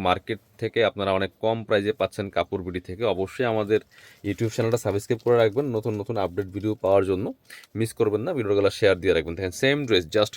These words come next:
কালার চেঞ্জ, একই ড্রেস। নেকের ডিজাইনগুলো দেখেন just সামনে থেকে অনেক বেশি সুন্দর। আর কাজগুলো ফুললি ফুল কিন্তু এই যে ফুল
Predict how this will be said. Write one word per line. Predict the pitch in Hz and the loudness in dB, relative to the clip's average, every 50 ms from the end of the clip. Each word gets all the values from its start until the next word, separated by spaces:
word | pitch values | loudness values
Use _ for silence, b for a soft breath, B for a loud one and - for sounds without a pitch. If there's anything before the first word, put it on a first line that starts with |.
| - | -2
কালার | 107 98 92 85 - | 2 2 2 0 0
চেঞ্জ, | - 82 78 - - 98 | -6 -10 -10 -8 -10 -12
একই | - - 113 92 - | -8 -6 -8 -8 -6
ড্রেস। | - 78 76 - - _ - 85 | -8 -10 -10 -12 -16 _ -8 -6
নেকের | 101 104 - - 127 127 - B B B B B B B 101 | -4 -4 -2 -2 -2 -2 -2 B B B B B B B -8
ডিজাইনগুলো | 101 98 117 120 123 123 127 123 120 104 107 | -2 0 0 0 2 2 4 4 4 4 2
দেখেন | - - 90 87 78 | -2 -2 -6 -10 -10
just | - - - - - - | -12 -12 -12 -12 -8 -6
সামনে | 104 104 117 117 113 - | -6 -4 -4 -8 -8 -8
থেকে | 131 123 131 123 113 | -8 -6 -4 -4 -4
অনেক | 110 107 104 | -4 -4 -6
বেশি | 113 107 98 - | -6 -6 -6 -6
সুন্দর। | - 95 85 85 82 | -10 -6 -4 -2 -4
আর | - - 98 | -2 0 0
কাজগুলো | 98 95 98 98 110 117 113 - | 0 0 0 0 -2 -2 -2 -2
ফুললি | - 113 117 117 117 - | -4 -4 -4 -4 -4 -4
ফুল | - 117 113 | -8 -8 -8
কিন্তু | 127 120 123 120 | -6 -6 -6 -6
এই | 113 | -6
যে | 113 - - _ _ - - _ | -6 -8 -10 _ _ -20 -14 _
ফুল | 131 135 143 147 | -4 -2 -2 -2